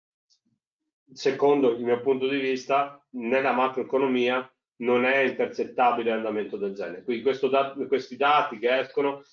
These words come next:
probabilmente porteranno un'espansione,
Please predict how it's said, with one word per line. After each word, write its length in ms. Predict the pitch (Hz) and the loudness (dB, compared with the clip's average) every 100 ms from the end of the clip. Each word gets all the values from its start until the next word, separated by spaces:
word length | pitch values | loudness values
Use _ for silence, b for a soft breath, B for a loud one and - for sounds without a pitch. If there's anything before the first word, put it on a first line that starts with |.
| _ | _
probabilmente 600 | 123 131 135 139 131 - | 0 2 4 4 2 -2
porteranno 880 | 123 - 127 139 151 135 110 - _ _ - | -4 -2 0 2 4 2 -2 -8 _ _ -4
un'espansione, 1080 | 123 127 - 131 123 139 139 127 104 - | 0 0 2 -2 2 2 4 2 0 -6